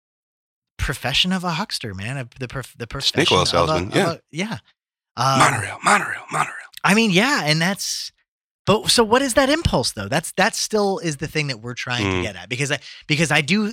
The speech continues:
Speaker 1: I
Speaker 2: Yeah, maybe you're right. Maybe it is just that impulse in general, and it, it,
Speaker 1: Yeah.
Speaker 2: like, the goal doesn't even matter. The gold at the end of the rainbow is, is almost even, um,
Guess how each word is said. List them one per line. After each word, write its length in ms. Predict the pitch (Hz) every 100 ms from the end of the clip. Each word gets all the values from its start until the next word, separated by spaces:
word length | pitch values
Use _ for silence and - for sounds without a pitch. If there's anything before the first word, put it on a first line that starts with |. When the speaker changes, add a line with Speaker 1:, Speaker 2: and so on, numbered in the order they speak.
| -
Speaker 1:
I 160 | 156 131
Speaker 2:
Yeah, 160 | 143
maybe 220 | 170 151 165
you're 80 |
right. 160 | 156 147
Maybe 200 | 107 107
it 80 | 113
is 120 | 113
just 200 | - -
that 160 | 101 98
impulse 420 | 101 101 92 90
in 220 | 98 92
general, 440 | 90 92 98 82 85
and 100 | 85
it, 140 | -
it, 160 | 95 -
Speaker 1:
Yeah. 280 | 147 190 175
Speaker 2:
like, 80 | 98
the 80 | 101
goal 380 | 92 95 98 101
doesn't 300 | 92 92 95
even 340 | 92 87 87
matter. 380 | 85 98 92 85
The 100 | 90
gold 360 | 87 95 98
at 140 | 92 90
the 140 | 87
end 160 | 90 92
of 120 | 85
the 120 | 87
rainbow 500 | 85 98 95 90 87
is, 280 | 85 87 - - - -
is 480 | 110 92 87 90 90 -
almost 380 | 95 98 92 -
even, 460 | 98 90 90 90 85 _ _ _ -
um, 480 | 87 85 85 85